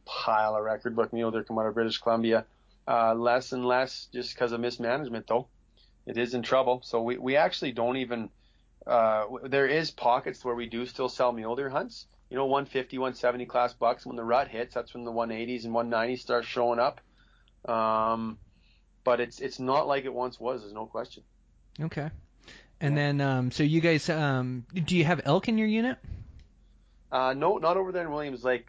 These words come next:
Speaker 1: Um, we don't do any of the elk stuff. Uh, j-, just, we, we do, uh, it's an any bull hunt for moose is what we have over in our guiding territory. Uh, we mo-, we, we sell to, uh, our, most of our customers come from that northwestern Pacific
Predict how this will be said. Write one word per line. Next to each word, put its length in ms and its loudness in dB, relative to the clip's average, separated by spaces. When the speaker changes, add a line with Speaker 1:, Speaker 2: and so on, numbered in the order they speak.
Speaker 1:
Um, 480 -6
we 80 -6
don't 240 2
do 100 -4
any 120 -4
of 60 -8
the 60 -2
elk 220 2
stuff. 260 2
Uh, 300 0
j-, 200 -16
just, 320 -4
we, 160 -6
we 140 -4
do, 240 2
uh, 260 8
it's 140 -6
an 120 -6
any 260 0
bull 260 2
hunt 260 -2
for 120 -6
moose 440 -6
is 120 -10
what 140 -2
we 140 -6
have 320 2
over 240 -2
in 60 0
our 120 -2
guiding 260 0
territory. 480 -4
Uh, 180 2
we 140 -4
mo-, 340 -2
we, 120 -6
we 80 -4
sell 500 4
to, 260 -4
uh, 100 6
our, 140 2
most 240 -4
of 60 -2
our 100 4
customers 400 -2
come 180 -4
from 160 -8
that 180 0
northwestern 960 -2
Pacific 560 -6